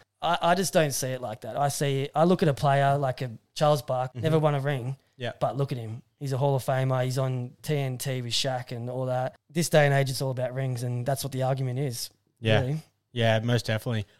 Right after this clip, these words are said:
Speaker 2: I wonder if, say, for example, when the whole lottery and the draft system came out, or the draft picks came out,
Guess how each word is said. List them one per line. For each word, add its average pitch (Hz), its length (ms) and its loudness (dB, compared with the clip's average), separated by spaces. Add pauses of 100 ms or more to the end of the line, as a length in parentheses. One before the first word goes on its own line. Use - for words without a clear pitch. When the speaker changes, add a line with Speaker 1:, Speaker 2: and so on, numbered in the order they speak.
(200)
Speaker 2:
I 123 100 2
wonder 139 600 4
if, 135 380 -2 (100)
say, 127 220 2
for 139 120 0
example, 110 480 -2
when 107 160 -2
the 107 200 -4
whole 110 360 -2
lottery 104 460 -6
and 101 100 -6
the 104 60 -6
draft 98 340 -6
system 104 480 -10 (100)
came 107 220 -2
out, 104 220 -2
or 127 60 -6
the 107 100 -4
draft 104 440 -4
picks 104 200 -10
came 104 240 -8
out, 104 300 -6